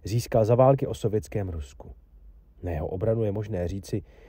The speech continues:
že některé z nich sdílel s mnoha vlivnými osobami na západě, například s americkým prezidentem Franklinem Delanou Rooseveltem.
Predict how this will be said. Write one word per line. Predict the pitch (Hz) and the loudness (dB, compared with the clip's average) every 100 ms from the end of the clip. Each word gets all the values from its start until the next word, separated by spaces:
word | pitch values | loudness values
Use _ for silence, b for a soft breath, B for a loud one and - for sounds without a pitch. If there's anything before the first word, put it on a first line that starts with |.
| b - | b 2
že | 123 | 6
některé | 131 135 170 160 139 | 6 6 6 8 6
z | 120 | 4
nich | 143 117 | 2 2
sdílel | 92 110 143 139 | -2 2 4 6
s | 104 | 4
mnoha | 107 139 127 | 2 2 2
vlivnými | 113 120 135 131 | 2 2 2 2
osobami | - - 117 120 117 | -2 -6 -2 -2 -2
na | 123 | -4
západě, | 113 107 - 85 87 | -2 -4 -2 -2 -2
například | 90 - 98 95 b b b b | -4 -8 -6 -6 b b b b
s | - - | -12 0
americkým | 117 117 117 110 95 | 4 4 2 -2 -2
prezidentem | 104 113 104 98 98 98 b b b | -2 0 -2 0 -2 -2 b b b
Franklinem | - 110 95 90 98 | 2 2 2 -2 -2
Delanou | 92 87 85 85 | 0 0 0 -2
Rooseveltem. | 92 80 73 - - | -4 -4 -6 -8 -14